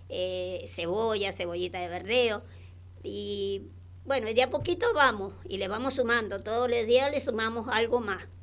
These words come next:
Ahora nos donaron ali-, harina, el, el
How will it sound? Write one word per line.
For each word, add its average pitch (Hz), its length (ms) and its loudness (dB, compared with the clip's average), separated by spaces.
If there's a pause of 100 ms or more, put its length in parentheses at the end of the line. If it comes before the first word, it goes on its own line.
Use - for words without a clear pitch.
(340)
Ahora 220 300 2
nos 240 180 0
donaron 233 460 2
ali-, 294 320 0
harina, 269 560 0 (180)
el, 208 1160 -4
el - 40 -14